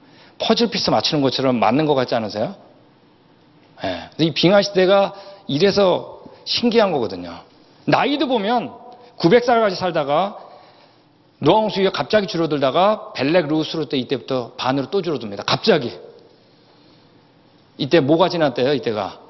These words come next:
빙하 시대거든요. 환경이 어떻게 된 거예요? 더욱더 빙하 시대 직후로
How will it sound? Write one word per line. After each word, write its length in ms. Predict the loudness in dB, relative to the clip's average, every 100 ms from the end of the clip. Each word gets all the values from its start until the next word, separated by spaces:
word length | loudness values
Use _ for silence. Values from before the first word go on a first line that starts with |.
| _ _ _ -8
빙하 280 | -2 0
시대거든요. 500 | -2 -4 -8 -10 -12 -16 -20 _ _ _ -2
환경이 380 | 2 4 4 2
어떻게 240 | -2 -4
된 140 | -4
거예요? 140 | -2 0
더욱더 520 | 0 2 0 -2 -6 -20 -20 _ _ _ _ _ _
빙하 240 | 0 2 2
시대 120 | -2
직후로 640 | -6 -6 -2 0 -2 -8